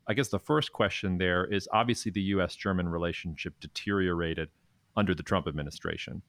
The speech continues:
And a lot of that was just because President Trump is who he is. He wasn't very nice to Angela Merkel when she visited. Um, he kept on telling that the Germans needed to pay for all the things that the Americans did for them over the years. I mean, any country that hears that is gonna, is gonna be skeptical.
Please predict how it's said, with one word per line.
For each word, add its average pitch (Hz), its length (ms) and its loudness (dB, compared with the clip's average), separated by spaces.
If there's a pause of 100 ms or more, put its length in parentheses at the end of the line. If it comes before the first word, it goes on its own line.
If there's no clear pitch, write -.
(360)
And 92 100 0
a 90 40 2
lot 104 220 6
of 98 60 4
that 92 180 4
was 87 180 -4
just - 320 -8
because - 680 -4 (320)
President 82 400 0
Trump 85 260 -2
is - 120 -8
who 82 160 -2
he 90 200 4
is. 69 280 0
He 80 120 -4
wasn't 78 280 -2
very 73 200 -2
nice 90 340 2
to 95 100 -2
Angela 90 340 0
Merkel 90 360 -2
when 71 120 -6
she - 160 -10
visited. 98 520 0 (460)
Um, 76 300 -4
he 82 100 -8
kept - 260 -6
on 78 140 -2
telling 82 280 -2
that 76 100 -10
the 85 60 -8
Germans 85 400 -4
needed 82 220 -4
to - 60 -8
pay 98 260 2
for 87 220 2
all 85 140 4
the - 100 -10
things 90 320 -4
that 85 100 -12
the - 100 -18
Americans - 460 -14
did 123 180 2
for 117 140 -2
them 104 200 4
over 92 200 2
the 90 120 0
years. 90 360 0
I - 20 -6
mean, 78 200 -8 (240)
any 101 180 2
country 92 380 0
that 80 100 -6
hears 87 280 -2
that 80 200 0
is 85 100 -8
gonna, 78 360 -6
is 87 100 -10
gonna 80 200 -4
be 76 100 -10
skeptical. - 580 -6